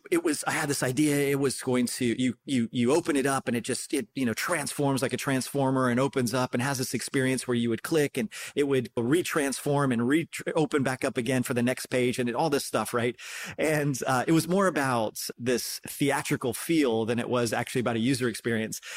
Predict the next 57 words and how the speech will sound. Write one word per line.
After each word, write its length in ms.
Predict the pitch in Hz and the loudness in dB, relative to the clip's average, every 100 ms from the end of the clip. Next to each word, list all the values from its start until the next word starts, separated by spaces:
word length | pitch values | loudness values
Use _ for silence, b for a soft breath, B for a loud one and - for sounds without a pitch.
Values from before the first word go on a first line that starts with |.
| B | B
And 120 | 175 165 | 0 2
so 100 | 185 | 2
we 140 | 175 | 4
did, 180 | 185 127 | 4 2
we 80 | 120 | 0
created 420 | - 147 156 147 | 2 2 2 2
it. 300 | 143 131 - | 2 0 -2
Uh, 60 | 123 | -2
it 100 | 117 | 0
took 160 | 160 135 | 0 0
forever, 600 | 131 127 131 127 123 120 | 0 2 2 2 2 0
it 120 | 127 | -2
seemed 220 | - 127 | 0 0
like, 320 | 127 120 120 - | 2 0 -2 -2
and 420 | 123 117 107 104 - | -2 0 0 -2 -2
we 120 | 123 | 0
launched 320 | 127 131 - | 0 0 0
it. 140 | 120 117 | -2 0
It 60 | |
was, 260 | 120 120 107 | 0 0 0
like, 160 | 117 | 0
more 160 | 123 139 | 0 2
money 400 | 131 127 123 123 | 2 2 2 2
than 180 | 117 110 | 0 0
I'd 220 | 110 113 | -2 -2
ever 200 | 127 123 | -2 -2
seen 220 | 117 127 | -2 0
anybody 320 | 120 117 113 | 0 0 0
invest 340 | 110 113 131 - | 0 0 -2 -2
in 80 | 120 | 0
a 40 | 117 | 0
website 240 | 110 117 | -2 -2
at 80 | 113 | -2
the 80 | 110 | -2
time. 380 | 127 113 131 143 B B B | -2 0 0 -2 B B B
And 400 | 139 143 135 120 | -2 0 0 0
it 100 | 160 | 0
was 200 | 156 147 | 2 2
incredible, 540 | - 135 - 135 110 107 | 0 -2 0 0 0 0
right? 160 | 117 | 0
It 100 | 123 | 2
went 160 | 143 170 | 0 0
from, 160 | 160 139 | 0 0
like, 180 | 123 | 0
the 100 | - | -2
basic 460 | 104 104 139 - 117 | -4 0 0 0 -4
GeoCity 600 | 104 127 135 - 131 123 | -2 2 2 2 0 -2
pages 580 | - 123 113 120 117 107 | 0 0 2 2 2 0
and 80 | 113 | 0
all 140 | 123 | 2
those 200 | 120 113 | 2 2
different 280 | 117 123 107 | 0 -2 -2
things 200 | 120 110 | -2 -2
that 100 | 110 | -2
people 260 | 120 110 | -2 0
were 100 | 107 | 0
doing 380 | 101 123 117 113 | 2 2 2 0